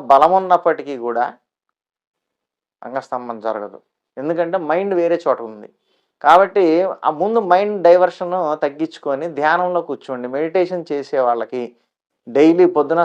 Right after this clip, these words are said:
సాయంత్రం ఫ్రెష్ అయ్యి ప్రశాంతంగా చల్లటి వాతావరణంలో కూర్చొని మీ మంచిగా మీకు నచ్చిన దేవుణ్ణి కానీ లేకపోతే ఓంకారం కానీ జపం చేయండి. మినిమం ఒక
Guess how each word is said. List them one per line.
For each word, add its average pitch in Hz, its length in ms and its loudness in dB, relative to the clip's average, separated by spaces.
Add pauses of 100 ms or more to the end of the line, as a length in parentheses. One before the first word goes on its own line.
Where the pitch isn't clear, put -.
సాయంత్రం 143 440 -4
ఫ్రెష్ 135 280 -4
అయ్యి 147 180 0
ప్రశాంతంగా 143 680 -4
చల్లటి 135 380 -4
వాతావరణంలో 127 520 -4 (100)
కూర్చొని 120 440 -12 (1000)
మీ 135 100 -8 (140)
మంచిగా 170 440 0 (500)
మీకు 175 320 -4
నచ్చిన 208 360 -4 (1000)
దేవుణ్ణి 151 540 0
కానీ 135 260 -4
లేకపోతే 143 220 -2 (140)
ఓంకారం 139 480 -2 (100)
కానీ 127 200 -8 (400)
జపం 160 340 2 (100)
చేయండి. 120 380 -6 (560)
మినిమం 180 300 0 (100)
ఒక 147 80 -2